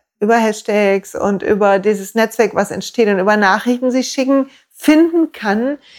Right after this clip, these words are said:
eine Community finden kann, die einem gut tut und die die gleichen Interessen hat und die die gleichen Gedanken hat. Deshalb liebe ich auch manche Facebook-Gruppen, so wie unsere strahlend, ähm, nüchternen Gruppe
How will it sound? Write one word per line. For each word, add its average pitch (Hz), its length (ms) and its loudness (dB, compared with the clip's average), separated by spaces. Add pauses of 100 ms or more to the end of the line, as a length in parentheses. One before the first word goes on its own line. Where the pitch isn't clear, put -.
(120)
eine 220 240 2
Community 247 760 0
finden 254 400 0
kann, 233 360 -2
die 220 200 0
einem 233 200 0
gut 339 240 0
tut 294 200 0
und 233 100 4
die 233 140 -2
die 233 80 -2
gleichen 220 320 0
Interessen 339 520 -2
hat 214 180 2
und 220 180 0
die 226 160 -6
die 220 100 -8
gleichen 214 320 -2
Gedanken 247 340 0
hat. 262 80 4
Deshalb 226 240 0
liebe 254 140 -2
ich - 80 -2
auch 226 80 0
manche 220 220 -4
Facebook-Gruppen, 220 680 -2
so 202 180 2
wie 196 120 0
unsere 202 320 -2 (240)
strahlend, 226 800 0
ähm, 196 360 0 (200)
nüchternen 254 580 2
Gruppe 220 500 0